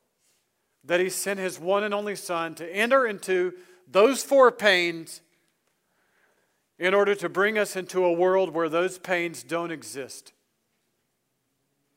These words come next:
And Jesus had to go through the cross on the way to get us to that world.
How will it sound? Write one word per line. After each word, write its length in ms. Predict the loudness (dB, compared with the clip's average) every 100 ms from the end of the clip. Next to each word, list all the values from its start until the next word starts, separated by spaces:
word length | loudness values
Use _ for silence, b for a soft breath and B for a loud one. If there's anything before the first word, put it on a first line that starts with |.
| _ _ _ _ _ _ _ _ _ _ _ _ _ _ _ _ _ _ _ -20
And 140 | -16
Jesus 360 | -8 -6 -6 -6
had 160 | -8
to 60 | -6
go 180 | -8 -8
through 160 | -10
the 80 | -14
cross 560 | -10 -6 -6 -6 -14 -20 _ _ _ _ _
on 120 | -14
the 80 | -10
way 200 | -6 -6
to 80 | -8
get 160 | -10 -10
us 180 | -12
to 140 | -16 -14
that 280 | -14 -14 _ _ _ _ _ _ _ _ _ -6
world. 420 | -4 -6 -10